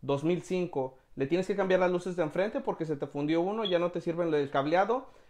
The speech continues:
Para conseguir esas luces, un solo foco te va a costar entre trescientos a cuatrocientos dólares. No lo vas a encontrar donde sea. No es como si puedes ir a, al yonke de la esquina y decir, "Hey,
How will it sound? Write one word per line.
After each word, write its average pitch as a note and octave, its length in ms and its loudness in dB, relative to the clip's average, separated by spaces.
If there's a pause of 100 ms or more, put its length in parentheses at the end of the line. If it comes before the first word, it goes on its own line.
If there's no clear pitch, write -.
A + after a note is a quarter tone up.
(140)
Para E3 180 6
conseguir F3+ 540 2
esas G3 260 0
luces, A3+ 420 2
un G#3+ 160 2
solo A#3 240 2
foco G#3+ 300 0
te - 80 0
va F3+ 80 2
a F3+ 60 -2
costar G3 260 -2
entre G3 240 -4
trescientos D#3+ 640 -4
a F#3 60 -2
cuatrocientos E3 580 -2
dólares. G#3+ 460 2 (420)
No D3 140 2
lo G3+ 80 6
vas G#3 160 6
a - 20 4
encontrar F3+ 360 2
donde F3+ 220 2
sea. F3+ 400 4
No D#3 240 0
es E3 140 2
como F3+ 240 -2
si E3+ 120 -2
puedes E3 360 2
ir F3+ 260 2
a, C#3+ 540 2
al C3+ 140 0
yonke E3+ 340 2
de F3 80 4
la D3+ 80 2
esquina E3+ 360 -4
y E3 40 -2
decir, D3 260 -2
"Hey, F3+ 300 2